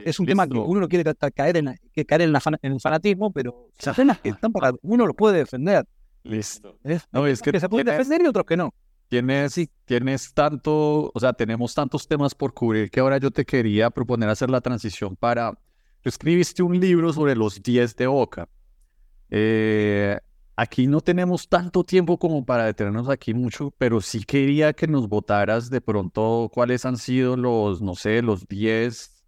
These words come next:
Speaker 2: los diez mejores diez en la historia de Boca, y asumo que Juan Román Riquelme está en el primer lugar.
Speaker 1: En primer lugar, Román, sin ningún tipo de dudas, el jugador más influyente de todos, eh, sin ningún tipo de dudas. O sea, y no, no creo que yo, s-,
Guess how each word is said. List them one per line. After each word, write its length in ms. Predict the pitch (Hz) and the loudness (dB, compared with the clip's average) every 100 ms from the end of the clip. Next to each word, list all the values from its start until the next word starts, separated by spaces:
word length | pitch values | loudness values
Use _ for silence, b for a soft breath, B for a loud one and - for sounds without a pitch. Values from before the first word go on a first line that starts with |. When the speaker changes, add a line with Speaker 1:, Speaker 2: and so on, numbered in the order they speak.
| - _ - | -20 _ -4
Speaker 2:
los 260 | 107 - | -4 -4
diez 300 | 104 139 123 | -2 0 2
mejores 520 | 139 151 160 160 151 131 | 0 2 2 2 0 -2
diez 600 | 156 156 160 160 - - | 0 2 2 -2 -16 -8
en 160 | 123 | -4
la 80 | 113 | -4
historia 380 | 104 - 113 135 | -2 -2 0 0
de 80 | 143 | 0
Boca, 420 | 120 110 147 143 - | 0 0 -2 -2 -2
y 80 | 120 | -2
asumo 460 | 110 143 131 143 | 0 -4 -2 -2
que 100 | - | 0
Juan 180 | 147 139 | 0 0
Román 300 | 123 107 104 | -2 -2 -4
Riquelme 640 | 110 107 139 135 135 135 | -4 -2 -2 -2 -4 -2
está 200 | 123 - 110 | -4 0 0
en 80 | |
el 60 | 120 | 2
primer 280 | 123 101 110 | 2 2 2
lugar. 340 | 135 147 - _ _ _ _ _ | 4 2 2 _ _ _ _ _
Speaker 1:
En 60 | 117 | -8
primer 180 | 113 120 | -2 0
lugar, 240 | 120 123 | 4 2
Román, 300 | 120 127 139 | 2 -2 -2
sin 180 | - 107 | -2 -4
ningún 220 | 104 113 | -2 -2
tipo 260 | 110 107 107 | -2 0 0
de 60 | |
dudas, 320 | 123 151 135 110 | 4 2 2 -2
el 100 | - | -4
jugador 200 | 107 107 | -4 -4
más 160 | 98 107 | -4 -8
influyente 600 | - 98 - 113 101 98 | -8 -4 -2 0 0 -4
de 80 | |
todos, 380 | - 123 107 104 _ _ _ - _ _ _ _ _ - | 0 0 2 -2 _ _ _ -20 _ _ _ _ _ -6
eh, 560 | 104 95 78 67 69 - | -2 -2 -4 -8 -14 -18
sin 220 | - 127 | -2 0
ningún 240 | 117 135 127 | 2 2 4
tipo 260 | 117 107 | 2 4
de 60 | 110 | 2
dudas. 460 | 107 104 107 - _ - | 2 0 -6 -12 _ -20
O 100 | 107 | -14
sea, 340 | - 104 95 | -2 0 0
y 160 | 95 101 | -2 -2
no, 520 | 107 104 98 92 92 | -2 -2 -4 -6 -6
no 180 | 104 113 | -4 -2
creo 300 | 127 127 120 | 0 2 0
que 100 | - | -2
yo, 260 | 95 - 117 | -6 -2 -2
s-, 260 | - - | -2 -12